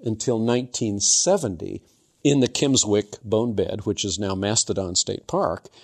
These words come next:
that they found Clovis points there. And so we know that human beings and Mastodon did coexist at the same time. Well, I need a little bit of backstory.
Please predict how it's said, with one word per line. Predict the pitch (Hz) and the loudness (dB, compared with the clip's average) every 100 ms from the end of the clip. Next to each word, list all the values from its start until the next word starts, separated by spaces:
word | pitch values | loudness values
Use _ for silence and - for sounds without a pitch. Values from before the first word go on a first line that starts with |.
| - - | -14 -6
that | 107 | 0
they | 113 | 0
found | - 110 101 | 2 0 0
Clovis | - 107 92 98 - | 0 -2 0 -4 -4
points | - 254 95 - - | 0 0 0 0 0
there. | 98 90 | -2 -4
And | 104 | -2
so | - | -2
we | 95 104 | 0 0
know | 104 104 | 0 0
that | 101 98 - _ | 2 0 -2 _
human | - 117 98 | -2 0 0
beings | 90 95 95 - - | -2 -2 -2 -6 -2
and | 117 104 92 - _ - | 0 0 -4 -10 _ -6
Mastodon | 92 - 92 95 98 | -2 -2 -2 -6 -6
did | 90 233 104 95 | 2 4 4 -2
coexist | - 90 90 - - - | -4 -4 -2 -6 -6 -8
at | - | -8
the | - | -6
same | - 101 95 | -4 -4 -8
time. | 139 190 - _ _ _ _ _ _ _ _ | -10 -10 -14 _ _ _ _ _ _ _ _
Well, | 165 170 - | 2 2 2
I | - | 0
need | 208 180 | 2 2
a | |
little | 139 151 | 0 0
bit | 127 | 0
of | 123 | -2
backstory. | 90 107 - - - - - - | -2 -4 0 -2 0 -6 -8 -14